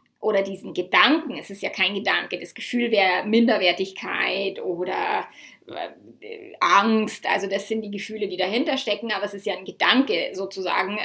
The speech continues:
also "ich bin nicht gut genug" ist ein Gedanke, der dann das Gefühl eben von Mangel und von Minderwertigkeit erzeugt. Und wenn wir das hinkriegen, dass wir diesen Gedanken und diesen Glaubenssatz aus unserem Gehirn streichen,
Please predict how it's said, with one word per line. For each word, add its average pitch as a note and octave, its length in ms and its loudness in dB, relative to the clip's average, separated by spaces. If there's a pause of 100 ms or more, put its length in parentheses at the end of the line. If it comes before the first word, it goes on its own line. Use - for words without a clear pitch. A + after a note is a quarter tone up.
also F3+ 120 -2
"ich - 160 -10
bin A3 140 0
nicht G3 140 -10
gut A3 220 -6
genug" A3 320 2
ist - 140 -8
ein F#3 280 -8
Gedanke, A3+ 680 2
der G3 200 2
dann F#3+ 240 -2
das F#3 140 -10
Gefühl A3 400 -6
eben F#3 300 -2
von F3+ 280 -4 (300)
Mangel F#3+ 420 2
und G3 180 -8
von G3 180 -6
Minderwertigkeit G3+ 760 2
erzeugt. G#3+ 500 0
Und B3 120 2
wenn G#3+ 160 -2
wir A3+ 100 0
das - 320 -6
hinkriegen, C4 680 0
dass A3 120 -2
wir A3 100 2
diesen A3 220 -2
Gedanken A#3+ 580 0
und G#3 120 -4
diesen G#3 200 -2
Glaubenssatz C4 840 -2 (280)
aus A#3+ 180 2
unserem B3 340 4
Gehirn A3 400 -2
streichen, A3+ 1040 -4